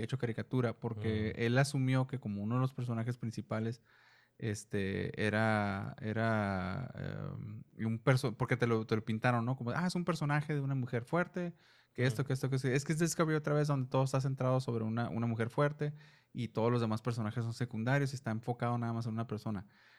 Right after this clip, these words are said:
Speaker 1: Y no me gusta eso, eso no es Star Trek, porque Star Trek siempre ha sido una serie de, de ensemble, ¿no? Que siempre ha
Speaker 2: Ujú.
Speaker 1: sido como que varios, y le digo, "No", le digo, "estás completamente equivocado", le digo,
Speaker 2: Mm.
Speaker 1: "míralo". "No, mira un episodio", no, le digo, "lo miraste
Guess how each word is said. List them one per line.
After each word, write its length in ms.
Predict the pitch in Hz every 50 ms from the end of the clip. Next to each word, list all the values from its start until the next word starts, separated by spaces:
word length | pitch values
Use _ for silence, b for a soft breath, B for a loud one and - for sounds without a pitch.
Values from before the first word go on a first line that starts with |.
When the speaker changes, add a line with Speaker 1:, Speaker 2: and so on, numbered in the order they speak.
| b b _ _
Speaker 1:
Y 260 | - 123 117 110 113 117
no 100 | 117 113
me 80 | 120 123
gusta 240 | 127 127 127 139
eso, 160 | 135 131 - 120
eso 180 | 117 - 139
no 80 | 131 127
es 60 | 127
Star 260 | - - 135 131 131
Trek, 240 | - 120 113 107 - -
porque 180 | 117 110 107
Star 240 | 104 - - 113 113
Trek 160 | - - 117 120
siempre 280 | - 117 110 - 113
ha 40 | 113
sido 200 | 113 117 110 113
una 140 | 113 117 120
serie 300 | - - 113 113 113 107
de, 260 | 107 101 92 90 87
de 100 | 95 98 95
ensemble, 540 | 92 87 - - 113 110 107 95 90 92 90
¿no? 180 | 107 123 135
Que 120 | - 113 107
siempre 260 | - 120 110 87 113
ha 20 | 107
Speaker 2:
Ujú. 40 | 90
Speaker 1:
sido 180 | 107 107 107
como 180 | - 107 101 101
que 100 | - 98 95
varios, 320 | 92 101 104 104 107 107 113
y 20 |
le 60 | 117
digo, 140 | 110 107 110
"No", 320 | 110 117 123 156 208 240 233
le 80 | 214
digo, 100 | 175 139 127
"estás 240 | - 139 131 - - - b b b b b b b b b b b _ _ _ _ _
completamente 840 | - 139 131 123 113 - - 123 127 127 - 143 139 135 131 139
equivocado", 400 | 131 127 120 113 - 123 120 117
le 60 | 107 107
digo, 80 | 101 98
Speaker 2:
Mm. 60 | 98 107
Speaker 1:
"míralo". 420 | 123 131 135 127 113 107 101 -
"No, 200 | - 151 185 202
mira 200 | 208 196 185 180
un 80 | 180 185
episodio", 420 | 202 190 165 143 - 160 156 156
no, 100 | 151 143
le 40 | 135 127
digo, 120 | 117 117
"lo 100 | 120 120
miraste 280 | 120 120 117 123 127